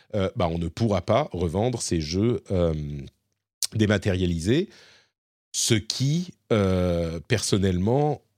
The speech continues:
me convient tout à fait, parce que je le dis depuis longtemps, ça a un effet, euh, on, on a l'impression qu'on est frustré par le fait de pas pouvoir vendre nos jeux parce qu'on fait le parallèle avec les jeux, euh, physiques,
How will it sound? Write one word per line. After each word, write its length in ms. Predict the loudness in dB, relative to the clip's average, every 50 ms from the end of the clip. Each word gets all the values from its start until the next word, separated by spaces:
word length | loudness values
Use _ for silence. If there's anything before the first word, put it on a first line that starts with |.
| _ _ -4
me 400 | -2 0 2 2 2 2 0 0
convient 340 | -2 -2 -2 0 0 -2 -2
tout 140 | -4 -6 -8
à 80 | -6
fait, 160 | -4 -2 -2 0
parce 180 | 0 -2 -4
que 120 | -4 -6 -6
je 80 | -4
le 100 | -6 -6
dis 160 | -6 -6 -6
depuis 260 | -6 -6 -8 -10 -10 -10
longtemps, 400 | -10 -10 -8 -2 -2 0 0 0
ça 220 | -2 -2 -4 -4
a 160 | -4 -6 -6
un 240 | -8 -8 -10 -8 -8
effet, 480 | -8 -8 -6 -4 -2 0 2 2 2 0
euh, 220 | -2 -4 -8 -10 -12 -14 -16 -14 -10 -6
on, 120 | -6 -2 0
on 140 | 2 2 4
a 80 | 4
l'impression 640 | 2 2 0 2 0 0 0 0 0 0 0 0 0
qu'on 240 | -2 -2 -2 0
est 240 | 2 2 2 2 0
frustré 460 | -2 -2 -4 -4 -4 -2 -2 -2 -2
par 140 | 0 0 0
le 80 | 0 0
fait 120 | -2 -2
de 100 | -2 -2
pas 140 | -2 -4 -4
pouvoir 240 | -2 -2 -2 -2 -2
vendre 160 | -2 -2 -4
nos 60 | -2
jeux 140 | -2 -2 -2
parce 160 | -2 -2 -4
qu'on 220 | -4 -4 -6 -6 -6
fait 160 | -4 -4 -2
le 100 | -2 -2
parallèle 460 | 0 2 4 4 6 4 4 2 2 -2 -6 -16 -20 _ -6
avec 200 | -4 -4 -2 0
les 160 | 2 2 2
jeux, 300 | 2 2 2 2 2 2 -2 -6 -20 _ -6 -2
euh, 360 | 0 0 2 2 0 0 -2 -4
physiques, 500 | -4 -2 -2 0 0 0 0 -2 -6 -16